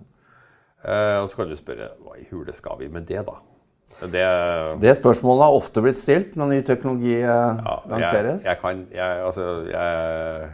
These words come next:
Speaker 1: er interessert i fremtiden. Jeg kan ikke se et brukerscenario som trenger ti, ti, ti forbindelse. Det kan jeg ikke.
Speaker 2: Men, ehm, det betyr jo at, at, ehm,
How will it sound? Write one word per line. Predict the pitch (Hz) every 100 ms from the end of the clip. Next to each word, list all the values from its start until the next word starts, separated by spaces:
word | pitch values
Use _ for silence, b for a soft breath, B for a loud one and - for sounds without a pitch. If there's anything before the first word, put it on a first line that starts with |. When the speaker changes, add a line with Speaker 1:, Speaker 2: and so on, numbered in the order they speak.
| -
Speaker 1:
er | - 90
interessert | 90 87 82 82
i |
fremtiden. | 92 82 73 69
Jeg | 82
kan | - 85
ikke | - 67
se | -
et | 65 -
brukerscenario | 85 78 - - 60 53 62 71
som | 78
trenger | 69 60 69 _ b b b b b _
ti, | _ 71 73 76 76 76 _ _
ti, | 76 73 73
ti | - 71 76
forbindelse. | 80 73 65 65 95 - _ _ _ _ _ _ -
Det | 87
kan | 64
jeg | -
ikke. | - _ _ _ _ _ _ _ _ _ _ -
Speaker 2:
Men, | 104 117 143 151 - -
ehm, | 123 127 127 127 127 123 113 - - _ -
det | 107 123
betyr | 135 - 110 101
jo | 117 120
at, | 117 - -
at, | - - 104 - - 113
ehm, | 104 101 101 101 101 101 101 95 98 95 87